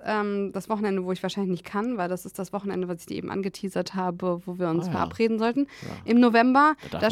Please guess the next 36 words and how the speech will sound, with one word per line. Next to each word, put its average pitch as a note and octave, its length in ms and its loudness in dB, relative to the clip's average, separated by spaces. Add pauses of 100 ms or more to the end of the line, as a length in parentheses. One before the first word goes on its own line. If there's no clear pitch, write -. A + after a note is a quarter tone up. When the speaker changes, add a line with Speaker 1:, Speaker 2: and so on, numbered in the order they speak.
Speaker 1:
spielt A#3+ 220 2
Speaker 2:
nicht - 0 -
Speaker 1:
der A#3 180 2
Speaker 2:
drüber - 140 -14
sprechen. A#3+ 480 4
Speaker 1:
F - 40 -8
C, - 60 -4
ähm, G3 180 -2
richtig. - 480 -8 (380)
Das - 80 -20
ist - 100 -20
ein E3 140 -8
kleiner C#3+ 320 -4
Cliffhanger, D3 600 -2
den D3+ 160 0
wir D#3+ 80 4
hier D#3 100 6
einbauen. F#3 320 4 (400)
Ähm, G#3+ 640 2 (1120)
Spoiler, F#3 540 2
bis G3 260 0
November F#3 360 2
zweitausendfünfundzwanzig F#3 840 0
<laughs> F#3 60 -2
wird F#3 140 -4
es - 220 -8
diesen G3+ 260 4
Podcast - 560 -2
geben. G3 320 0 (400)
Speaker 2:
Ja. - 120 -4
Speaker 1:
Ähm, G3+ 380 4 (640)
da G3+ 100 4
spielt D4 200 2
der C4+ 120 6
F A3 100 -2
C B3+ 460 4